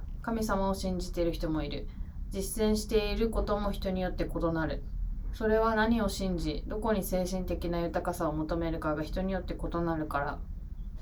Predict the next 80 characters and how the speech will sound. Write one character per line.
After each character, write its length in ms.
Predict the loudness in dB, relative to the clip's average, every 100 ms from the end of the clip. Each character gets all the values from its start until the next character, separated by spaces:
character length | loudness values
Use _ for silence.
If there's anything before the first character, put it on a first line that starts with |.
| -6
エ 80 | -4
ス 160 | -2 4
ビ 180 | 6 6
ー 20 |
エ 60 | 6
ヌ 100 | 4
ア 220 | 4 4
ー 40 | 4
ル 100 | 2
層 280 | 2 2
は、 180 | 2 0 -2 -6 -6
精 260 | 4 6 8
神 220 | 6 0
や 120 | 0
健 260 | 0 0 0
康 200 | 0 0
に 120 | 0
関 200 | 0 0
す 120 | 0 0
る 60 |
意 60 | 0
識 220 | -2 -2
が 100 | 0
高 240 | 0 -2 -4
く、 320 | -4 -4 -4 -6 -4
と 120 | 2
り 100 | 4
わ 120 | 4
け 140 | 2 2
欧 240 | 6 6
米 180 | 6 6
に 140 | 4
は 140 | 2 2
あ 40 |
ま 160 | 4 2
り 100 | 2
な 140 | 0
い 60 | 0
仏 240 | 0 -2 -2
教 300 | -2 -2 -2
お 100 | 2
よ 140 | 2
び 160 | 2 0
多 100 | 0
神 300 | 0 -2 0
教 200 | 0 0
的 240 | 0 -2 -2
な 120 | 0
価 140 | -2
値 120 | -2
観 180 | -2 0
に 60 | 2
基 40 | 0 0
づ 200 | 0 0
い 80 | 0
た 180 | 0 0
ア 80 |
ジ 120 | 4 4
ア 60 |
の 140 | 4 2
文 200 | 0 0
化 120 | 0
に 280 | 0 -2 -4
関 220 | -4 -2
心 240 | -2 -2 0
を 60 |
示 300 | -2 -2 -2
す 80 | -2
人 220 | 0 0
が 160 | 2 2
多 160 | 0
い 60 | 0
と 100 | 0
言 100 | 0
わ 100 | 0
れ 100 | 0
て 120 | 0
い 80 | 0
ま 200 | 0 0
す。 140 | -4